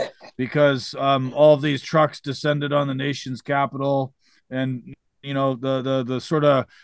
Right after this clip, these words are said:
rallying cry against Justin Trudeau and his mandates and basically utter destruction of Canadian society was the air horn,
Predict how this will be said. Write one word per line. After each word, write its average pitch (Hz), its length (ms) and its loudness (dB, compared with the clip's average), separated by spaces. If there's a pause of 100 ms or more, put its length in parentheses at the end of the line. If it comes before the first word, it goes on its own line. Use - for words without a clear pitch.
rallying 151 580 4
cry 151 360 2
against 139 500 -4
Justin 135 540 -4
Trudeau 143 680 0 (460)
and 143 180 0
his 131 220 -2
mandates 143 760 -2
and 135 560 -4
basically 139 720 -2 (100)
utter 151 260 4
destruction 139 680 -6
of 123 140 -10
Canadian 135 460 -6
society 127 840 -4
was 123 340 -6
the 131 220 -6
air 143 260 0
horn, 127 420 -2